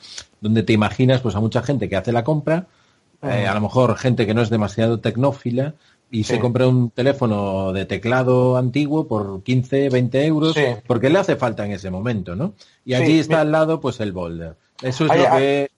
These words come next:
Speaker 1: hay que, hay... que luchar contra eso, ¿no?
Speaker 2: Ahí, ahí, ahí estoy muy contigo, porque además te voy a dar un dato que,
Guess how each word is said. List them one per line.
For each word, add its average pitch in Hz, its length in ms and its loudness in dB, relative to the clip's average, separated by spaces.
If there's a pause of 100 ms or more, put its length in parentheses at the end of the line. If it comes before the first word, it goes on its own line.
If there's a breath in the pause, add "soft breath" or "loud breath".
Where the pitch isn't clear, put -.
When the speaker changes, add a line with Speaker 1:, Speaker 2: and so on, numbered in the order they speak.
Speaker 1:
hay 143 140 -6
que, 147 280 0
hay... 123 140 -2
que 139 100 2
luchar 110 320 -2
contra 85 300 -6
eso, 78 200 -16
¿no? 120 180 -10 (180)
Speaker 2:
Ahí, 180 360 0
ahí, 160 220 -2
ahí 170 120 0
estoy 160 200 -6
muy 156 300 -4
contigo, 151 680 -2
porque 117 200 0
además 131 300 0
te 135 120 0
voy 123 80 2
a 139 60 2
dar 151 120 2
un 139 140 -2
dato 139 320 0
que, 110 300 -2